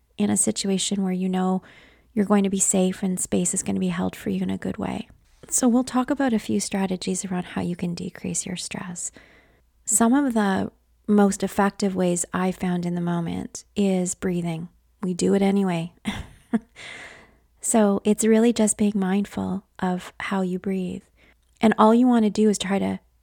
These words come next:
um, calm your central nervous system and slow down your heart rate be-, when you're in a fight or flight mode. So you can just take some long, deep breaths, often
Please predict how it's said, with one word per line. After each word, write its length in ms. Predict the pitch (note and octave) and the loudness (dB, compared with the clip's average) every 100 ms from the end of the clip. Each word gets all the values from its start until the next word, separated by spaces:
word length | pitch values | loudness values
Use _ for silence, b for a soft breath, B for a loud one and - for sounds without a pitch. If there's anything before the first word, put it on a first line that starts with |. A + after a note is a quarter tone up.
| _ - | _ -8
um, 460 | G3+ F#3+ F#3+ G3 G3+ _ - - | -4 -4 -4 -8 -10 _ -16 -4
calm 240 | - G#3+ | 2 2
your 140 | G3+ | 2
central 360 | F3+ G3+ F#3+ F#3+ | 0 -2 -2 -2
nervous 320 | F#3 F#3+ F#3+ | -2 -2 -2
system 500 | - F#3 - - - - _ - | -2 -2 -4 -6 -12 -18 _ -4
and 100 | G3 | -2
slow 200 | - G3 | 0 0
down 220 | F#3+ G3 | 0 0
your 100 | G3 | -2
heart 260 | G3 F#3 - | -2 -2 -4
rate 300 | F#3+ G3 - | -4 -6 -6
be-, 160 | - - | -12 -10
when 240 | F#3+ G3 F#3 | -4 -2 0
you're 100 | F#3 | -2
in 100 | F3+ | -2
a 60 | |
fight 240 | E3+ F#3 F#3 | -4 -6 -4
or 80 | |
flight 340 | F3 - - - | -6 -8 -10 -6
mode. 300 | F#3+ F#3 - b b b b | -6 -8 -10 b b b b
So 180 | - A3+ | 0 2
you 80 | |
can 140 | A3+ A3 | 4 2
just 180 | A3 - | 2 2
take 200 | A#3 - | 0 2
some 200 | A3 G#3 | 2 4
long, 380 | F#3+ F#3 G3 | 2 2 0
deep 260 | G3+ G3+ A3 | 0 -4 -2
breaths, 520 | F#3+ F#3 G#3 - - b b b b - | -2 -2 -2 -4 -6 b b b b -2
often 480 | G3+ - A3+ G#3 | -2 0 0 0